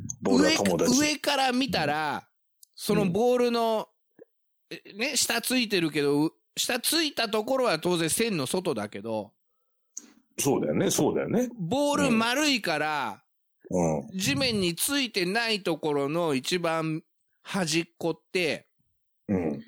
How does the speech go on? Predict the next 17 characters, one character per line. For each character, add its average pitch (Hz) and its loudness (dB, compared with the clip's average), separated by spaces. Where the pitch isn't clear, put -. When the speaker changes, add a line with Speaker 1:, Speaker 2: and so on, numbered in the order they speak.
Speaker 2:
上 214 0
か 208 0
ら 185 2
見 190 0
る 147 0
と、 151 -2
Speaker 1:
う 87 0
ん。 76 -4
Speaker 2:
線 208 0
に 123 0
か 151 0
か 165 -4
っ - -10
て 123 -2
ん 98 -8
だ 92 -10
よ。 92 -14